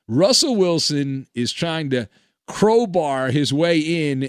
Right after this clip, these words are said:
and it, it's a power struggle. Who, we got a classic power struggle. He's the star player. They paid him the contract. They gave him the big money. That wasn't good enough. Now he wants more, more, more, more, more. And so he's trying to flex his muscles here. And he's,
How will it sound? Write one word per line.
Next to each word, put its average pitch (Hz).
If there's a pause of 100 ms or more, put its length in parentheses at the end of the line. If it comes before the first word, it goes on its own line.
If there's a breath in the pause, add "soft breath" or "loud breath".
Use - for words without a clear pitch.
and 135
it, 147
it's 170
a 196
power 233
struggle. -
Who, 165
we 156
got 196
a 214
classic 175
power 226
struggle. - (420)
He's 170
the 196
star 202
player. 165
They 151
paid 175
him 233
the 233
contract. 175
They 135
gave 151
him 208
the 190
big 180
money. 160 (380 soft breath)
That 165
wasn't 190
good 247
enough. 139
Now 139
he 185
wants 180
more, 165
more, 175
more, 156
more, 151
more. 196 (340 soft breath)
And 151
so 165
he's 165
trying 170
to 151
flex -
his 143
muscles 160
here. 139
And 147 (400 soft breath)
he's, 165